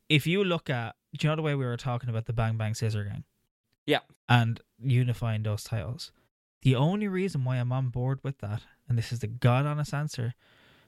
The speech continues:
Speaker 1: Ring of Honor is kinda dead.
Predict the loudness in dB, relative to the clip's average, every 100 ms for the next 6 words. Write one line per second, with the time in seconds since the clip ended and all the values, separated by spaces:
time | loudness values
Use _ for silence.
0 | _ 2 4 4 2 0 0 0 -4 -8
1 | _ _ _ _ _ 2 2 2 0 0
2 | 0 -2 -2 0 -2 -4